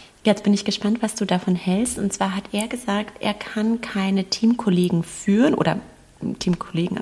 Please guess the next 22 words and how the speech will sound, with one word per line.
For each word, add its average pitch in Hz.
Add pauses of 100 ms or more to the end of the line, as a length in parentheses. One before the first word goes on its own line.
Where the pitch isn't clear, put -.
(140)
oder, -
oder 175
er 165
als -
Kapitän -
oder -
ich -
weiß 165
gar 170
nicht, 165
welche 180
Position 185
er, 180 (280)
äh, -
<laughs> -
da -
so 190
genau 170
innehat, 185 (960)
ähm, 202
solange 190 (140)
er, 196